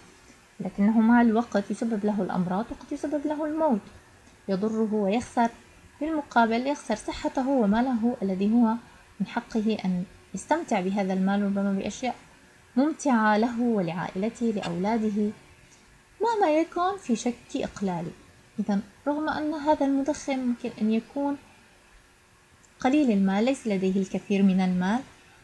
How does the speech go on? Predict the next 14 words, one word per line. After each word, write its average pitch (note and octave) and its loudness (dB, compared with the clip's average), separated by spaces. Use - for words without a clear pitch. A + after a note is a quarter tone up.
ولكنه G#3+ 4
دائمًا G3+ 2
يأخذ G#3 0
جزء B3+ -2
من G#3+ 4
هذا A#3+ 4
المال. B3 4
لماذا؟ G#3+ 2
للتدخين، G3+ 2
لأنه G3 2
من F#3+ 2
وجهة C#4 -2
نظره C4+ 2
شيء B3+ -4